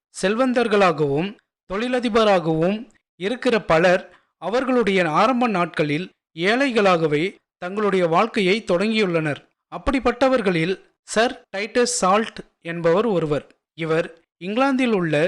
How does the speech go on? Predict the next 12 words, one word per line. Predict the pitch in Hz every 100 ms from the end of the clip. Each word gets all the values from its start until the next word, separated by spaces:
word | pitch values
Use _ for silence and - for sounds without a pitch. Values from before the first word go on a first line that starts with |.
| 202 _ _ 160
ஒரு | 180 175
தொழிற்சாலையில் | 185 208 262 - 190 185 175 156 185 - _ _ 160
அவருடைய | 208 254 220 202 175
குழந்தை | 190 240 269 247
பருவத்தில் | 202 180 170 - 160 190 - _ _
தொழிலாளியாக | 175 220 269 262 247 202 170 160 185 185 - _ -
தன்னுடைய | 190 196 180 165
வாழ்வை | 170 226 220 233
தொடங்கினார். | 220 170 180 175 156 123 - _ -
கடினமாக | 170 226 262 247 247 240 220
உழைக்க | 170 220 - 208
வேண்டும் | 185 180 185